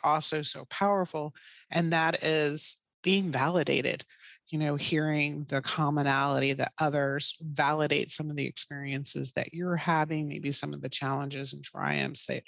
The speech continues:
you as a hidden helper are also experiencing. Becca, where should our listeners go for more information about this program or any other programs that N M F A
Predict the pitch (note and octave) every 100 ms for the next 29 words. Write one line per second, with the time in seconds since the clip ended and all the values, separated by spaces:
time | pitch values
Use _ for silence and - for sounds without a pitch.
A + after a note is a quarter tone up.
0 | - - - D3+ D#3 C#3+ C#3 C3+ C#3+ C#3+
1 | C#3+ C#3 - C#3 - - D#3+ - C#3 C#3
2 | - C#3+ C#3 - - C3+ C3+ C#3 - C3
3 | C3+ - - - _ - G3+ A#3+ A3 G#3+
4 | A#3+ F#4 A4+ - E4+ C#4 A#3+ G3 - F#3+
5 | F3 D#3+ D#3+ D3+ C#3+ C#3+ - D3 D#3 E3
6 | F#3 F3+ E3 D#3+ D3 C3+ - D3+ D3+ C#3+
7 | C#3 D3 - - D3 C#3+ C#3 C3+ C3+ D#3
8 | - - - G#3+ A#3+ A#3 F#3+ E3 - D#3+
9 | C#3+ C#3+ C3+ C#3+ C3 C3+ - D#3 D3 C3
10 | C3 - C3